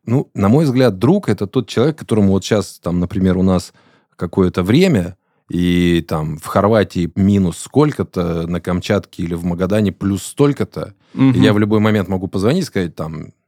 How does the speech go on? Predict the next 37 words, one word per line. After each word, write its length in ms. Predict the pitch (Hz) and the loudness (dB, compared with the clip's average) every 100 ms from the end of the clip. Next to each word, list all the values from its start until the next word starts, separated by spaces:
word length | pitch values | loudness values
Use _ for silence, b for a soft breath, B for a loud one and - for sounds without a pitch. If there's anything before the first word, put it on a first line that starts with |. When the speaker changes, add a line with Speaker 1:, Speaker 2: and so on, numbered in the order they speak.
| _ | _
Speaker 1:
"Чувак, 260 | - 101 76 _ | -6 -4 -6 _
вот 220 | 165 202 | -4 -2
такая 320 | 123 - 90 | -4 -2 -2
история". 380 | 76 - 78 92 B B B B B | -4 -8 -10 -10 B B B B B
Либо 840 | - 92 120 117 117 110 107 101 95 | -6 -2 0 0 2 2 4 4 2
это 200 | 95 95 | 0 -6
какой-то 500 | - 92 113 104 90 | -8 -4 -2 -2 -4
человек, 440 | - 98 104 110 | -4 0 0 0
с 60 | - | -6
которым 520 | 85 80 92 87 82 _ _ | -10 -6 -4 -4 -6 _ _
я 260 | 85 87 87 | -6 -4 -2
нахожусь 440 | 85 - 92 92 | -4 -4 -4 -4
на 100 | 95 | -4
одной 200 | 87 92 | -4 -4
территории, 420 | 87 101 107 175 117 | -4 -6 -4 -2 0
я 80 | |
могу 180 | 135 208 | 0 0
не 140 | 226 127 | 2 2
видеться 300 | 127 110 104 | 0 -4 -6
с 60 | 107 | -4
ним 100 | 98 | -2
каждый 380 | 110 101 95 | 0 -2 -2
день, 260 | 92 104 92 | -2 0 0
мы 80 | 85 | -2
ж, 60 | - | -4
ну, 280 | 87 87 80 | -6 -6 -8
друг 160 | - 90 | -10 -10
другу 220 | 98 92 | -8 -10
цветы 300 | 85 92 87 | -10 -10 -6
не 120 | 87 | -4
дарим 340 | 85 98 104 82 | -4 -4 -6 -6
при 120 | 87 | -4
встрече 280 | 127 123 120 | 0 2 2
Speaker 2:
Мгм. 80 | 113 | 0
Speaker 1:
и 20 | |
всё 160 | 113 90 | -2 -6
такое. 400 | 95 - 175 | -4 0 0